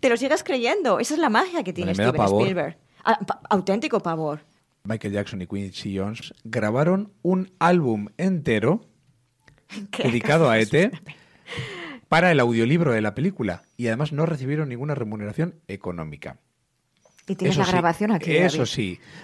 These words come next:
Speaker 2: No, no la
Speaker 1: No,
Speaker 2: tengo, me
Speaker 1: joder.
Speaker 2: gustaría tenerla. Eh, Michael Jackson ganó un Grammy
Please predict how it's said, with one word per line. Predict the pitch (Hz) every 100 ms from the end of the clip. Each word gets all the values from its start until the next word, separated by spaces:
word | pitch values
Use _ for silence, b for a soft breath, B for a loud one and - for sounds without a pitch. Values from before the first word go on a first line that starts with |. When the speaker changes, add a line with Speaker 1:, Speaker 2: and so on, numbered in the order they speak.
| B
Speaker 2:
No, | 107 104
no | 104
la | 110
Speaker 1:
No, | 220
Speaker 2:
tengo, | 220 113
me |
Speaker 1:
joder. | 104 98
Speaker 2:
gustaría | - 107 113
tenerla. | 107 110 107 90 B B B
Eh, | 104 101 98 95 95 95 95
Michael | 107 117
Jackson | 117 127 160 180
ganó | 120 117 151
un | 160
Grammy | 131 139 156 117 98